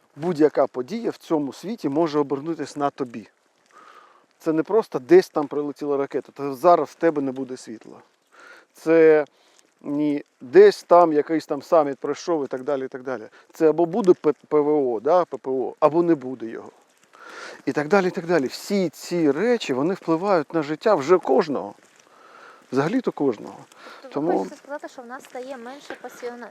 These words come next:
Speaker 2: таких непасіонарних людей, да?
Speaker 1: А війна не залишає їм шансу. Тому що він хоче вижити.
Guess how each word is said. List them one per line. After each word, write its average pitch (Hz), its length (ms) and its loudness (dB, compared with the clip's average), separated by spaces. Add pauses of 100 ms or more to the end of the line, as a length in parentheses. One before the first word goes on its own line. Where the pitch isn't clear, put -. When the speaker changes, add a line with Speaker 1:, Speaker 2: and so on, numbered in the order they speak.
Speaker 2:
таких 208 300 -16
непасіонарних 208 880 -16 (120)
людей, 202 180 -20 (120)
да? 214 100 -14
Speaker 1:
А 170 180 2
війна 202 500 -4
не 208 140 -4
залишає 214 760 -4
їм 214 180 -6
шансу. 180 600 -6 (1000)
Тому 185 380 -4
що 208 260 2
він 196 200 0
хоче 190 380 0
вижити. 165 580 -2